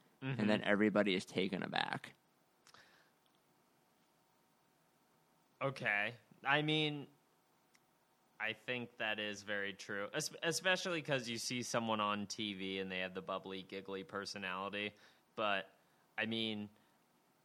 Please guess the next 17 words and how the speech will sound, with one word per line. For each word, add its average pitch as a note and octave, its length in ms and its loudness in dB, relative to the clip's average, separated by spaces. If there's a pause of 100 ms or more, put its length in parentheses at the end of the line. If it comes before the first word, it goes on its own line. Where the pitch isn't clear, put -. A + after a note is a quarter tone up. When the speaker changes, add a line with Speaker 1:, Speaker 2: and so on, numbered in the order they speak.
(220)
Speaker 1:
I'll A2+ 200 4
admit A2+ 280 0
at G#2+ 140 -4
my G#2+ 220 -2
workplace, G#2+ 640 -6
I G2+ 160 -4
look G#2+ 240 -10
jovial G2+ 560 -6
and G2 160 -10
happy. G2 440 -8 (580)
That G2+ 160 -8
doesn't G2+ 280 -8
mean G2 160 -8
I'm F#2+ 200 -8
always F#2+ 400 -8
feeling, F#2+ 540 -8
like, F#2 200 -10